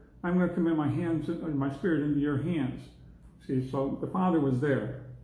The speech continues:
He's gotta be there because he's omnipresent.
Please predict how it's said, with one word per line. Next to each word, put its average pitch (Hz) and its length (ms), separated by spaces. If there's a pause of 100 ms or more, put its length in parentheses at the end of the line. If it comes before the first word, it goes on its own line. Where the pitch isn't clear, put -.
(300)
He's 147 180
gotta 160 320
be 123 140
there 120 240
because 135 300
he's 127 140
omnipresent. 127 680